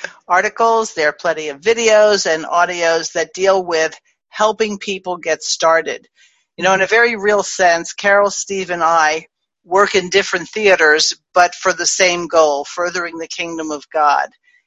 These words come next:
I imagine, Carol, that there are people who will be listening who are teachers and say, "Okay, what should we do? How could we do it?" And I'm convinced if people took the idea of education seriously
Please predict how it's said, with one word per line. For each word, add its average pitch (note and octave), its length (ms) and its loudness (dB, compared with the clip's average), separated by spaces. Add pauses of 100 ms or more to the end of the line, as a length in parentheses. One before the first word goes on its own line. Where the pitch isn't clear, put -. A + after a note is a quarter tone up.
I F3+ 220 2
imagine, G3+ 560 0
Carol, G#3 400 2
that F3+ 220 -6
there E3 200 2
are D#3+ 380 0
people G3+ 320 -2
who G3+ 120 0
will F#3 100 0
be E3+ 160 -6
listening A3+ 680 0 (380)
who F3 220 -2
are F3 180 2
teachers D#3+ 680 -4
and D#3 120 -14
say, D#3+ 460 -2 (180)
"Okay, F3 220 -8
what F#3 240 -2
should G3 180 -2
we F3+ 180 -10
do? D#3+ 300 0
How F3 240 0
could E3 220 -12
we E3 140 -14
do F3+ 260 -2
it?" D3+ 160 0 (640)
And F#3 60 2
I'm C4 180 2
convinced B3 640 0
if - 240 -6
people C4+ 360 0
took A3+ 380 -2
the F#3+ 160 0
idea F#3 580 2
of E3 160 2
education F3 920 -4 (240)
seriously F3 1040 0